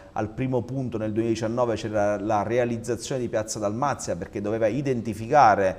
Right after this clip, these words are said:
il, il centro del Lido e la riqualificazione del lungomare monumentale.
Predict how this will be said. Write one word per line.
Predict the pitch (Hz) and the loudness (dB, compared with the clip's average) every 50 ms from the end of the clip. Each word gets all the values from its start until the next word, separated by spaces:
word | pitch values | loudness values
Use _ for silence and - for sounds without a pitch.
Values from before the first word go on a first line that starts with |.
| - - - - - - | -6 -16 -20 -20 -18 -10
il, | - 110 110 107 101 101 92 90 90 85 80 - - - - - - - - - - - - - - | -6 -2 0 0 2 4 4 4 4 2 -2 -6 -12 -14 -16 -18 -20 -20 -20 -20 -20 -20 -20 -20 -18
il | 101 95 - | -18 -16 -14
centro | - - 151 147 147 139 - 120 | -4 -2 0 0 0 0 -2 0
del | 120 117 117 127 | 2 2 2 2
Lido | 139 135 123 113 107 135 156 190 202 196 - - - - - - - - - | 0 0 -2 -2 2 4 4 4 4 2 -4 -12 -16 -20 -20 -20 -20 -18 -6
e | - 135 131 | -2 0 4
la | 127 123 | 4 6
riqualificazione | 120 120 120 131 123 123 113 131 131 131 120 - - 170 151 | 4 4 4 4 4 4 2 4 2 2 2 2 0 -2 -2
del | 139 131 | -2 -2
lungomare | 127 123 120 113 110 110 110 | -4 -4 -4 -4 -2 -2 -2
monumentale. | 110 110 113 110 110 104 101 98 98 92 95 90 73 73 80 85 80 87 - | -2 -4 -4 -4 -4 -4 -4 -4 -6 -6 -8 -8 -8 -8 -10 -14 -14 -16 -18